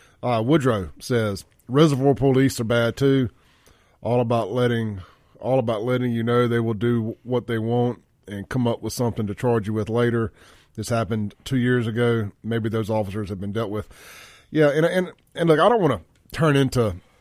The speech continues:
and I, I love all you guys' opinions and stuff and y'all's thoughts and your stories, but, you know, I don't wanna turn this into a axe to grind with other agencies. And, uh, you know, I think there's enough here to,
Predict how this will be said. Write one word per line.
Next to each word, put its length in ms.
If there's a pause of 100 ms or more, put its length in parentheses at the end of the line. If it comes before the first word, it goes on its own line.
(260)
and 160
I, 160
I 160
love 180
all 160
you 80
guys' 200
opinions 460
and 100
stuff 220
and 100
y'all's 200
thoughts 320
and 80
your 100
stories, 400
but, 180 (220)
you 80
know, 100
I 40
don't 100
wanna 200 (120)
turn 240
this 220 (260)
into 260
a 120 (340)
axe 260
to 120
grind 400
with 180 (500)
other 220
agencies. 720 (640)
And, 160
uh, 60
you 120
know, 80
I 60
think 180
there's 160
enough 420
here 360
to, 180